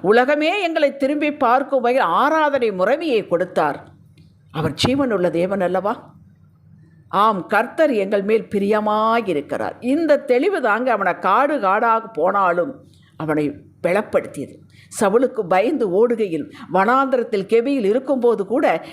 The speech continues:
இந்த நம்பிக்கையின் பாடல்களை அவன் பாடினான், அறிக்கையிட்டான். அவனுக்கு ஒரு தெளிவு இருந்தது, ஒரு பிக்சர் இருந்தது. கர்த்தர் யார், அவருக்கு அவனுக்குள்ள உறவு என்ன என்பதில் மகா பெரிய தெளிவு. அந்த தெளிவு நாம் எல்லாம் அடைந்த பின் வரக்கூடாது.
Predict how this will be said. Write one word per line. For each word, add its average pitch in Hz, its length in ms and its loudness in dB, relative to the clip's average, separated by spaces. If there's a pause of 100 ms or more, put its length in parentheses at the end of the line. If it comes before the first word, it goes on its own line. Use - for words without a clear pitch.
இந்த 175 180 2
நம்பிக்கையின் 233 640 0
பாடல்களை 190 520 2
அவன் 147 240 -4
பாடினான், 139 560 -6 (380)
அறிக்கையிட்டான். 180 720 -2 (360)
அவனுக்கு 190 300 0
ஒரு 175 180 -2
தெளிவு 285 380 2
இருந்தது, 127 420 -6 (180)
ஒரு 190 320 2
பிக்சர் 294 340 0
இருந்தது. 151 440 -8 (180)
கர்த்தர் 202 460 0
யார், 185 440 0 (100)
அவருக்கு 269 480 2
அவனுக்குள்ள 233 360 -2
உறவு 185 380 0
என்ன 170 360 -2 (140)
என்பதில் 202 480 2
மகா 185 500 2
பெரிய 202 420 -2
தெளிவு. 143 380 -6 (220)
அந்த 208 340 2
தெளிவு 349 720 0 (140)
நாம் 196 340 2
எல்லாம் 226 400 2
அடைந்த 247 420 0
பின் 330 140 -2
வரக்கூடாது. 180 680 0